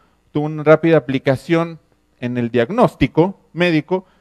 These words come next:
y también en el tratamiento médico. O sea, en el diagnóstico, eh, lo obvio, para ver si uno está fracturado, ¿de acuerdo? Y en el tratamiento para destruir ciertos tejidos usando rayos X concentrados.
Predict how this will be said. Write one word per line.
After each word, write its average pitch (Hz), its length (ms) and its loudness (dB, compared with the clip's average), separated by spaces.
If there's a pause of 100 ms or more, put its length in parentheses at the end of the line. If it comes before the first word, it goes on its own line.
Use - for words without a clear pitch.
y 131 120 -2
también 127 360 -2
en 156 80 -2
el 147 80 -2
tratamiento 135 560 -4
médico. 139 380 -8
O - 20 -20
sea, 139 120 -8
en 120 40 -6
el 117 40 -10
diagnóstico, 139 680 -4 (400)
eh, 117 80 -10
lo 110 120 -2
obvio, 156 380 0
para 123 240 0
ver 123 140 0
si 131 100 -10
uno 131 80 -10
está 120 160 -2
fracturado, 131 600 -2 (760)
¿de 117 60 -4
acuerdo? 113 460 -4
Y 123 140 -2
en 113 140 -2
el 101 440 -2 (140)
tratamiento 143 760 -4
para 120 200 2
destruir 123 500 -2
ciertos - 800 -6 (380)
tejidos 170 500 -2
usando 143 420 -4
rayos 131 320 -4
X 127 220 -10
concentrados. 117 600 -6